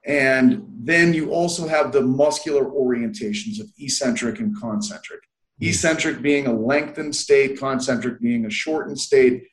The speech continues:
Speaker 1: There would be some mid-length that would be neither of those things. So when I'm talking about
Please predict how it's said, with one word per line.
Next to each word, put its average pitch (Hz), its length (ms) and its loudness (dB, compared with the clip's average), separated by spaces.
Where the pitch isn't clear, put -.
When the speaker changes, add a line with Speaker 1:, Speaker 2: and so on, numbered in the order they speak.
Speaker 1:
There 160 180 6
would 160 180 6
be 160 120 0
some 151 440 -2
mid-length 156 600 0
that 135 100 4
would 135 160 -4
be 135 120 -6
neither 135 580 2
of 104 140 -4
those 101 300 -6
things. - 480 -14
So 170 680 2
when 185 220 4
I'm 180 200 2
talking 233 460 4
about 165 560 2